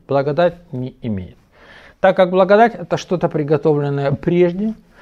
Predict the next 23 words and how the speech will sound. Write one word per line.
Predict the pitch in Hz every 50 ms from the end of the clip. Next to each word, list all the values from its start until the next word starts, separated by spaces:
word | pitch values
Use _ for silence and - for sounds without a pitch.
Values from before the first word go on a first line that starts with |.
| - - _ -
и | 190
благодать | 175 160 175 180 170 185 185 180 220 226 214 - -
я | 175 156
бы | 151 151 151
всегда | 147 - - 165 180 170
мог | 165 156 143 - -
писать | - 143 - - 156 151 -
через | - - 151 147 139 139 123 - - - _ _ _
тире | - 151 151 156 165 170 170 - -
«любовь», | 131 127 135 127 113 104 90 95 - - _
потому | - 127 117 - 143 139 127
что | - - - 131
благодать | 123 135 143 143 135 156 156 190 220 233 226 - - _ _
содержит | - - 147 131 135 143 135 117 127 127 117 -
в | -
себе | - - 135 127 135 156 170 190 214 214 - _ _ _ _ _ _ _ -
то, | - 165 185 214 214 175 135
что | - - - 139 131
раскрывает | 127 123 - - - 131 127 135 139 139 135 143 139 135 - _ _ _ _ _ -
любовь | 113 117 120 113 113 120 123 127 131 131 - - _ _
Творца | - 110 107 107 87 - - - 123 123 127 120
к | - -
человеку. | - - - 107 101 101 90 87 - - _ _